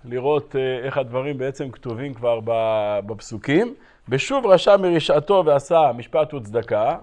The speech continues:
זה בעצם הסיפור, היה רשע, עשה דברים, אה, ב-, בזדון, עליהם הוא יחיה.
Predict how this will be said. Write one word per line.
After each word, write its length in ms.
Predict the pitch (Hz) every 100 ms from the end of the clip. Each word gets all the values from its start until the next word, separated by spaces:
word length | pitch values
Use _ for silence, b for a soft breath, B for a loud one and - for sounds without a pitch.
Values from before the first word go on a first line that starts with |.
| 175
זה 120 | 135
בעצם 400 | 139 143 147 131
הסיפור, 600 | 117 113 117 170 196 - -
היה 140 | 139
רשע, 500 | 117 110 - 180 220 220 B B B B B B
עשה 340 | - 110 165 156
דברים, 480 | 131 135 147 147
אה, 280 | 139 135 123 117
ב-, 180 | 113 117
בזדון, 680 | 113 113 113 107 151 220 254 - _ _ _ _ _ _ _ _ _ _ _ _ _
עליהם 400 | 131 143 185 254
הוא 100 | 240
יחיה. 400 | 240 247 247 170